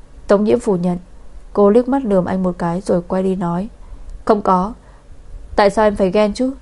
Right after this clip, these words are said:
Ai thèm ghen?" Anh ừ một tiếng rồi đưa tay vuốt nhẹ cái mũi nhỏ của cô, gật gật đầu nhưng không phải đồng ý mà là khẳng định: "Em đang ghen."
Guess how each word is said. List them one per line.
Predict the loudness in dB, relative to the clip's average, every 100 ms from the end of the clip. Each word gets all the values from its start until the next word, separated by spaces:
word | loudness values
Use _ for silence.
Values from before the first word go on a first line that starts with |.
| -18 -20 -20 -18 -4
Ai | 0 2
thèm | 2 2
ghen?" | 0 -2 -4 -8 -10 -16 -16 -16 -14 -14 -14 -8 0
Anh | 2 4
ừ | 4
một | 4 0 0
tiếng | 0 0
rồi | 0 0
đưa | 0
tay | 0 -2
vuốt | 2 0
nhẹ | 0 -2 -4
cái | -4 -2
mũi | 0 -2
nhỏ | 0 0 -2
của | -4
cô, | -2 0 0 -2 -8 -12 -10 0
gật | 2 2
gật | 0 0
đầu | 2 2 2
nhưng | -2 -4
không | -2
phải | -2 -2
đồng | -2 -2
ý | 0 0 -2 -4
mà | -4 -2
là | -2
khẳng | -4 -6 -4
định: | -6 -6 -16 -14 -14 -12 -12 -12 -16 -20 -16 -8
"Em | -2 0
đang | 0 0
ghen." | -2 -2